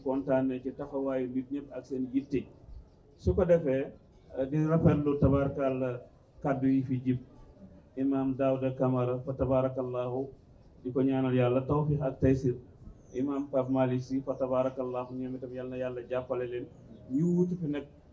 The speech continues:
collectif boobu ñuy wax ànd taxawu Cheikh Ahmad Tidiane Ndaw,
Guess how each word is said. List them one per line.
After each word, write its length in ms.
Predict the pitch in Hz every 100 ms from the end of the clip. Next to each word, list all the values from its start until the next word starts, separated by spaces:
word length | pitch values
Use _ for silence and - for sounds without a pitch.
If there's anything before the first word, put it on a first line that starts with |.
| - -
collectif 440 | 147 151 151 139
boobu 280 | 123 147 139
ñuy 180 | 139 135
wax 220 | 127 123 - -
ànd 160 | 135 127
taxawu 340 | - 135 135 139
Cheikh 120 | 135
Ahmad 200 | 127 135 131
Tidiane 460 | 135 135 131 135
Ndaw, 300 | 131 131 120